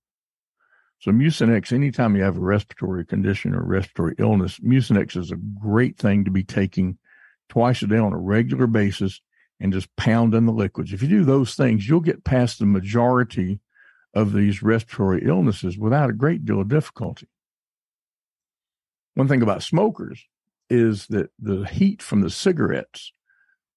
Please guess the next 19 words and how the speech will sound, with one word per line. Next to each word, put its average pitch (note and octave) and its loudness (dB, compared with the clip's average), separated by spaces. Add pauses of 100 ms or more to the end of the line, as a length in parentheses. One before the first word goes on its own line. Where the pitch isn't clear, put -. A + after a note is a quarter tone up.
(200)
inactivates B2 0
the G#2+ -6
cilia. G#2 -2
Cilia A2+ 2
are F#2+ -4
little G#2 -2
hairs G2+ 0
on F#2+ 0
your G2 -2
bronchial A#2 0
tubes - -6 (680)
that G#2+ 0 (200)
constantly B2 0
are G2 2
beating A2 2
in G2 2
an F#2 -2
upward G2+ -2
fashion, A2 -2